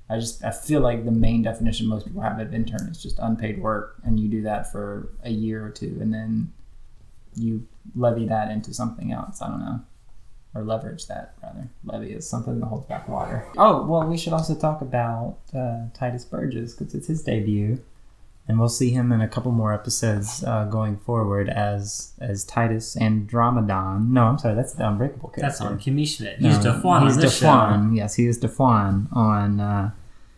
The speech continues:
Speaker 1: T G S and, uh, eventually Queen and Jordan,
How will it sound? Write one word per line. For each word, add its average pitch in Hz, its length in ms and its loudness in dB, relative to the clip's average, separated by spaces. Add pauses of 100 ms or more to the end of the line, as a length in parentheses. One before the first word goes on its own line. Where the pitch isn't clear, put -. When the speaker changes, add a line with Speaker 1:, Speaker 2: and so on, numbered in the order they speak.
(460)
Speaker 1:
T 120 220 4
G 110 180 4
S 110 380 2
and, 104 440 2
uh, 101 220 0
eventually 110 400 4
Queen 117 280 4
and 107 120 4
Jordan, 101 500 0